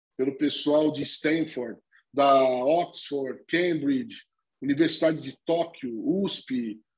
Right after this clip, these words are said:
é, enfim, da onde vem o time que publicou. Isso também é importante,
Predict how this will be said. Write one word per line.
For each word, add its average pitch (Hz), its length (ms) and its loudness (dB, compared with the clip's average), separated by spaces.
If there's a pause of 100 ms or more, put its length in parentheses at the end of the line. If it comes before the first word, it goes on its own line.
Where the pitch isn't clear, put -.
(240)
é, 135 420 2
enfim, 135 480 -4 (280)
da 123 180 0
onde 220 260 2
vem 196 560 -2
o 196 80 -8
time 226 460 -2
que - 120 -8
publicou. 208 760 -2
Isso - 220 -6
também 107 320 -4
é - 20 -4
importante, 165 640 0